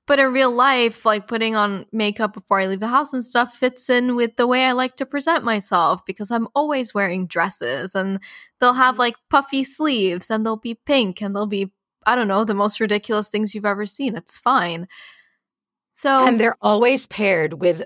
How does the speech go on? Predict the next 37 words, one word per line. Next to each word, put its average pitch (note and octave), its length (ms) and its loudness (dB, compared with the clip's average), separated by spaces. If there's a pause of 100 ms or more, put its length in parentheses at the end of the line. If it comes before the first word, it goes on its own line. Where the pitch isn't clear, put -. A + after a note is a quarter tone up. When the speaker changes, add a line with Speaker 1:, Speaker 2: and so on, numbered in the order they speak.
Speaker 2:
the G3 520 -2 (120)
fucking A3 560 -2
cutest G3+ 440 -2
pair F3+ 220 2
of E3+ 80 0
earrings. C#3+ 540 -4
I G3 80 0
don't A#3 220 2
know A#3+ 160 2
how F3+ 260 2
you F#3 180 -4
find D3+ 520 0 (540)
just F3+ 400 0
the F3+ 120 0
cutest G#3+ 560 -2
earrings E3+ 400 0
in D#3+ 60 -2
the D#3+ 80 0
world C#3+ 440 -4
every C#3+ 240 -6
time. D#3+ 300 -12 (240)
Speaker 1:
I'm A#3 160 2
a G#3+ 40 -6
big A3 220 0
earring G3+ 320 0
person. G3 460 -2
I G3 80 -2
have G3 380 -2
a - 20 -20
pair F#3+ 240 0
of F#3 80 -6
earrings F#3 420 -2
for G3 160 -2 (100)
every F#3+ 640 0
single F3+ 760 -2
outfit. E4+ 500 2 (200)
And F#3+ 320 0